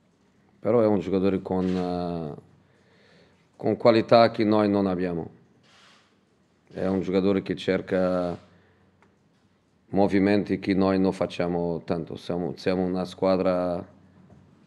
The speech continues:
con tanti giocatori che vogliono palla in piedi, abbiamo pochi che vogliono palla nello spazio e che sono anche aggressivi come lui, senza palla, il modo di,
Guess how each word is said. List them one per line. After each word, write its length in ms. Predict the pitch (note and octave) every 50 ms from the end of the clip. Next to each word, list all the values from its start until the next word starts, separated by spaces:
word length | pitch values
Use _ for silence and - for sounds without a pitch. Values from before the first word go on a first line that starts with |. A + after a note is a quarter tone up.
| _ _
con 200 | - G2 F#2+ F2+
tanti 300 | - G#2+ G2 - G2 F2+
giocatori 500 | F#2 - - G2 E2+ F#2 G2 G2 F#2+ F#2
che 120 | - G2
vogliono 840 | E2+ E2+ F#2+ F#2 F2+ F2+ F2+ F#2 F2+ F2 F2 F2 E2+ E2+ - - - - _ _ _ _ _ _ _ _ _ _ _ _ - -
palla 180 | - F#2+ F#2+ G2
in 140 | F#2 F2
piedi, 500 | F#2 F#2 F#2+ G2 G2+ G2+ F#2+ G2+ G2+ G#2+ G#2
abbiamo 400 | - G2 F#2+ F2 F#2+ F#2 F#2+ F2+
pochi 340 | F2+ - G2 F#2 - - E2+
che 120 | - -
vogliono 320 | F2 F2 F#2 F2+ F2+ F2+ E2+
palla 540 | - - F#2 F2+ F2+ F2+ E2+ E2+ F2 - - - - - - - - - - - -
nello 240 | F2+ F2+ F#2 F#2 F2+
spazio 500 | F2 - - F#2+ F#2+ F#2 F#2 - - E2+
e 40 | E2
che 120 | - F2+
sono 680 | E2 - F#2+ F2 E2+ F2 F2 E2+ E2 D#2+ - - - _ _ _ _ _ _ _ _ _ _ _
anche 280 | - - F#2 F2 - G2+
aggressivi 540 | F#2 F2 F#2 F#2 F2+ - - F#2+ F#2 F2+ F2
come 240 | F#2 F#2 F#2 F2+ F2
lui, 340 | F2 F2+ F2+ F#2 F2+ F2+
senza 400 | E2+ - - - F2+ F2 D#2+ F2+
palla, 480 | - - F2 F2 F2+ F#2 F2+ F2 F2 E2+
il 80 | F2 E2+
modo 340 | E2+ F2+ F#2 F2+ F2+ F2+
di, 260 | E2 E2 F2+ F2 E2+